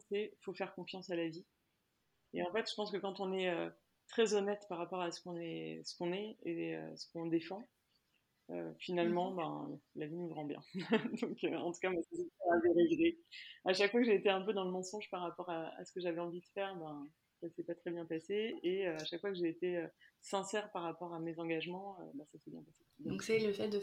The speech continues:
Speaker 2: ouais, de, de vous faire confiance et de, de faire des choix qui peuvent paraître parfois un peu, euh, un peu surprenants. Et pour l'entourage, quand vous parliez du voyage tout à l'heure, par exemple. Et,
Speaker 1: Mhm.
Speaker 2: euh, d'accord. Et d'ailleurs, je vous ai pas demandé, mais si vous deviez retenir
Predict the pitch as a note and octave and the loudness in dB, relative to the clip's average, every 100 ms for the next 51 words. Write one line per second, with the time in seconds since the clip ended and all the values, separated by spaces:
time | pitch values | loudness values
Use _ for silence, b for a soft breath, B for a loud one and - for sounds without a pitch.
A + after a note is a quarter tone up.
0 | G3+ F#3+ F3 F3+ - G3+ A3 A3+ A3 - | 2 2 2 0 0 0 0 0 -2 -2
1 | G#3+ - A3 A3+ A3+ G3+ F#3 F#3 F3+ F3+ | -4 -2 -2 -4 -2 -2 0 0 0 -2
2 | F3+ F3 F3 F3 - _ _ _ _ _ | -2 -2 -4 -6 -12 _ _ _ _ _
3 | _ G3+ A#3 A#3 A3+ B3 A#3+ G#3 G3+ G#3+ | _ 6 10 10 10 8 6 4 6 8
4 | G#3 G#3 G3 G3 G#3+ G#3 G3+ G3 G#3+ G3+ | 8 6 4 2 0 2 0 0 0 0
5 | F#3 F3 E3+ F3 F3+ - b - F#3+ G#3 | -2 -4 -6 -8 -10 -14 b -2 0 2
6 | G3+ G#3 - F#3+ G3 G#3 G3+ F#3+ F#3 F3 | 0 -2 -4 -4 0 2 2 0 -4 -4
7 | G3 G3 G3 F#3+ F3+ F3+ F#3 F3+ F3+ F#3 | 0 2 0 -4 -2 0 0 0 -2 -2
8 | - F#3 F#3 - F3 F3+ G#3+ A3+ A#3 - | -8 -8 -8 -10 -14 -10 -6 -6 -6 -14
9 | _ _ F3+ G3+ C3+ F3+ F3 F3+ - G3 | _ _ -4 -2 0 -4 -6 -14 -18 -20
10 | - _ - - - _ _ _ G3 B3 | -20 _ -14 -14 -18 _ _ _ 4 10
11 | G3+ A#3+ C4+ G3+ F3+ G3 G3+ G3 F4+ B3 | 10 10 8 8 8 8 4 2 4 4
12 | G3 G3 G#3+ G#3 G#3 G3+ G3+ G3+ G3 G3 | 4 2 0 2 2 4 4 4 2 0
13 | G3 | -2